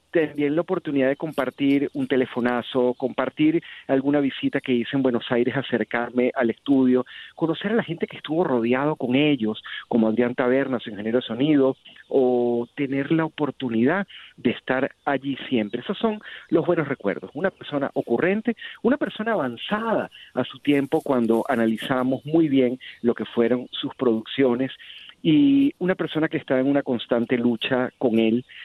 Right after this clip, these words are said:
con él mismo, para ser cada vez mejor y superarse él mismo.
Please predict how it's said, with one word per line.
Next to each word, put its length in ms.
con 160
él 180
mismo, 400
para 260
ser 220
cada 220
vez 160
mejor 400
y 80
superarse 840
él 180
mismo. 420